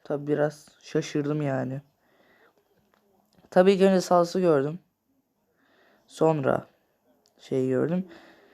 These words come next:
Hemen Kevin De Bruyne, Ronaldinho, Roberto Carlos, Salah'a bir gol attırabilirseniz. Messi. Anam.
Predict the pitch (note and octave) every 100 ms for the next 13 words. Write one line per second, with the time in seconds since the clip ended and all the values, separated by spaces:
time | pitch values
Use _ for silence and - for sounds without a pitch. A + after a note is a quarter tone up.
0 | _ - G3+ G#3+ F#3+ G#3+ G3+ G3 F#3 F#3
1 | F#3 G3 _ _ _ _ - E3 D#3+ D#3+
2 | D#3+ E3 F3+ F3 E3+ E3+ E3+ - - -
3 | C3 D3 D3+ D#3 D3+ E3+ E3 D#3+ D#3+ -
4 | - E3+ E3 E3 D#3+ E3 E3 - _ _
5 | _ _ _ - D#3+ D#3 - D#3+ D#3 D#3
6 | E3 - G3+ B3+ B3+ - - _ _ _
7 | _ _ _ _ _ _ _ _ _ _
8 | _ _ _ _ - C3+ C3+ D#3+ D#3+ -
9 | F3 F#3 F#3+ G3 F#3+ - _ _ _ _
10 | _ _ _ _ _ _ _ _ _ _
11 | - C#3 D3 E3+ A3 G#3